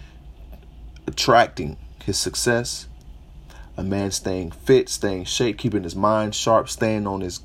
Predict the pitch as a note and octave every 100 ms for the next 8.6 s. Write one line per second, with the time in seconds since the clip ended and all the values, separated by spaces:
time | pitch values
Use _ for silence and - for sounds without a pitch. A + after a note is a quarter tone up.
0 | - C3 A#2 A2+ A2+ A2+ A2 - - -
1 | - - - - - - - - - G#2+
2 | B2 A#2+ A#2+ G#2+ B2 A#2+ A2+ G#2+ - A2+
3 | A2 G2+ G#2 - A2+ - - - - -
4 | - - - - - - - - - -
5 | F#2 F#2 G#2+ A#2+ A#2+ A2+ A2 G#2+ - -
6 | - - - - A2 A2+ - A2+ - C3
7 | C3 A#2 A2 G#2 G2+ G2+ G2+ - G2+ G#2+
8 | A2 - G2+ G#2+ G#2 G2+